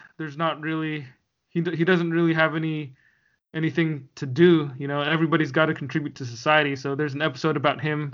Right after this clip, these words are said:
finding a job, and, you know, there's another episode about him, uh, helping people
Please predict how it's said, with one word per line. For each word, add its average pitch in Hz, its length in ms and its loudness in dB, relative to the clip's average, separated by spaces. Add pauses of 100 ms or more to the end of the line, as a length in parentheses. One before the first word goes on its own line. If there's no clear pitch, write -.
finding 147 240 0
a 151 40 -4
job, 147 540 4
and, 131 300 -8 (540)
you 135 60 -4
know, 135 100 -2
there's 143 180 0
another 147 300 2
episode 147 420 2
about 135 320 4
him, 151 480 0 (600)
uh, 135 300 2
helping 165 600 4
people 160 800 2